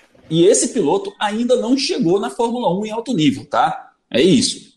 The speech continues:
É, eu acho que o Leclerc tem mais a dar. Se vai ser campeão, se vai bater o Verstappen, se lá, lá, lá, outras, outras histórias. Mas, assim,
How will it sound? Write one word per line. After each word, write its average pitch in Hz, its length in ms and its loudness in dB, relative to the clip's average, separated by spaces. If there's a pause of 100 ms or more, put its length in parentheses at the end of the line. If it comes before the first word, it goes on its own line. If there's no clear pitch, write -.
(100)
É, - 280 -4
eu 123 160 0
acho 135 100 -2
que 190 80 -2
o - 20 2
Leclerc 147 380 -4
tem 202 160 -2
mais 190 260 0
a 151 80 -4
dar. 131 360 -2 (180)
Se 269 380 2
vai 190 200 2
ser - 280 -4
campeão, 120 500 -4
se 208 280 -4
vai 185 140 0
bater 151 300 -2
o 135 60 -2
Verstappen, 120 560 -2
se 220 360 0
lá, 165 140 4
lá, 135 140 2
lá, 131 400 -2
outras, 156 560 -2 (320)
outras 156 340 0
histórias. 95 480 -4
Mas, 117 160 -6
assim, 131 360 -2